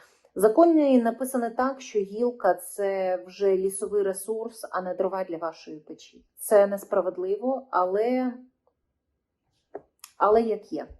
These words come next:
Е, нарватись на штраф, так,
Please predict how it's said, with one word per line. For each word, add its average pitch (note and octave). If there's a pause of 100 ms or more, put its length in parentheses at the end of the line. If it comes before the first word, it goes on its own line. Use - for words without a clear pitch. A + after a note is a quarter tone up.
(1080)
Е, G#3 (1800)
нарватись B3+
на A#3+
штраф, A#3+ (220)
так, C#4+